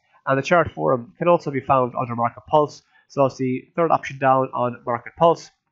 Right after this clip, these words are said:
And then lastly, I'll show you the economic calendar, our fourth,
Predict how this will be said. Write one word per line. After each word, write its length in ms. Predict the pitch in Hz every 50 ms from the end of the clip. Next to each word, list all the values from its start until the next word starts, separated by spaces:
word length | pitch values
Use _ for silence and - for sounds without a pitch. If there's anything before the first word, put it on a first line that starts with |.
| _ _ _ _ _ _ _ _ _ _ _ _ _ _ _ _ _ _ _ _ _ _ _ -
And 120 | 151 143
then 140 | 156 147 135
lastly, 500 | 143 143 143 143 139 - - 139 139 127 - - - - - -
I'll 140 | - 131 123
show 200 | - - 147 139
you 120 | 135 123
the 140 | - 135 - -
economic 400 | - - 131 123 117 117 - -
calendar, 420 | 135 131 131 131 139 131 127 127
our 160 | - 135 120
fourth, 300 | - - 156 143 131 -